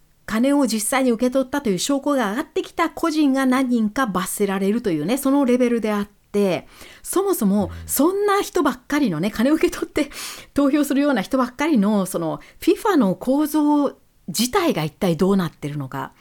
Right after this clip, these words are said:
Speaker 1: ど-、どういうね、
Speaker 2: うん。
Speaker 1: 一体どういう構造があって、どういう欠陥があるのかっていうところまではね、結局曖昧なままにね、終わらせるしかなかったんですね。で、
Speaker 2: はい。
Speaker 1: フィファの側は、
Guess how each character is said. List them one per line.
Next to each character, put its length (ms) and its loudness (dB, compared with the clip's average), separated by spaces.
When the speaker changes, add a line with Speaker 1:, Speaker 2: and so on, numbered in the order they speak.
Speaker 1:
ど-、 240 -4
ど 180 2
う 60 8
い 100 4
う 80 2
ね、 80 2
Speaker 2:
う 20 2
ん。 20 0
Speaker 1:
一 40 -4
体 200 0
ど 160 2
う 60 6
い 60 6
う 80 2
構 220 0
造 200 0
が 100 0
あ 40 -2
っ 40 -4
て、 200 -4
ど 120 2
う 60 6
い 40 6
う 40 4
欠 200 -2
陥 260 -2
が 60 0
あ 40 -2
る 80 -2
の 100 -4
か 140 -6
っ 40 -8
て 160 -8
い 40 0
う 60 -4
と 120 -4
こ 100 -2
ろ 60 0
ま 120 -4
で 80 -6
は 120 -6
ね、 140 -4
結 220 -6
局 280 -2
曖 220 4
昧 240 4
な 120 4
ま 120 2
ま 120 2
に 180 2
ね、 220 -2
終 80 0
わ 100 4
ら 120 2
せ 140 -4
る 80 -2
し 100 -10
か 120 -8
な 160 -4
か 120 -12
っ 80 -14
た 100 -14
ん 40 -10
で 60 -12
す 100 -14
ね。 200 -8
で、 120 0
Speaker 2:
は 60 -2
い。 60 -14
Speaker 1:
フ 120 2
ィ 20 -2
フ 180 2
ァ 20 2
の 140 4
側 320 0
は、 380 0